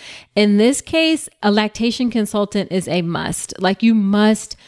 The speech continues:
talk to someone who is experienced in breastfeeding and helping moms with twins breastfeed, because it is,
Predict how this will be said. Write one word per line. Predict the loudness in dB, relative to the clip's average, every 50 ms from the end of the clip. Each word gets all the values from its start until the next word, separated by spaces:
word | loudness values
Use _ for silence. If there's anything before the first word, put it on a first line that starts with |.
| -20 -20 -20 -20 _ _
talk | -2 -2 -2 0
to | -2 -6 -6
someone | -4 -2 -4 -2 -2 -2 -2 -2 0
who | 0 2 2
is | 0 0 0
experienced | -4 -4 -4 -12 -4 0 2 4 4 6 6 6 4 4 2 0 -4
in | -4 -2 -2 -2 0
breastfeeding | 0 2 2 0 0 -4 -8 -2 0 2 2 4 2 2 2 0
and | 0 0
helping | 2 0 0 0 0 -2 -2 -2 -4 -6 -12 -20 -20 _ _ -4
moms | -2 0 2 2 2 2 2 0 -2 -2
with | -4 -4 -2
twins | -4 -8 -4 0 2 4 4 4 4 4 2 0 -2
breastfeed, | -2 -2 0 0 -2 -4 -8 -6 -4 -4 0 0 -2 -2
because | -2 -8 -4 -2 -4 -4 -4 -4 0
it | 2 2 2 2
is, | 2 2 4 4 4 2 0 -4 -14 -18